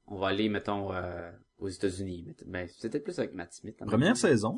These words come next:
Speaker 2: on va aux États-Unis, là, le musée, euh, le musée sous la terre, là, où est-ce que le premier des Daleks est, c'est aux États-Unis que ça se passait.
Speaker 1: C'est vrai. Ouais, ouais, ouais, ouais.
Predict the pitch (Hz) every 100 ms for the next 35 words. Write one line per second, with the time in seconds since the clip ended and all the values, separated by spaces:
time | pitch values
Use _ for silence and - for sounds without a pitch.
0 | 240 104 101 101 95 90 101 92 87 98
1 | 107 95 90 87 95 104 90 110 120 127
2 | 120 90 80 80 78 78 76 69 - 98
3 | 98 90 107 127 123 117 98 73 87 101
4 | 127 98 85 107 90 90 - 98 80 80
5 | 80 80 78 - 107 113 110 104 90 87
6 | 85 104 - - 104 151 - 92 82 78
7 | 80 127 95 95 156 82 - 76 60 -
8 | 117 _ _ _ _ _ _ _ _ _
9 | _ _ _ _ _ - - - 127 123
10 | 131 - _ _ _ _ - - 113 135
11 | 135 127 120 110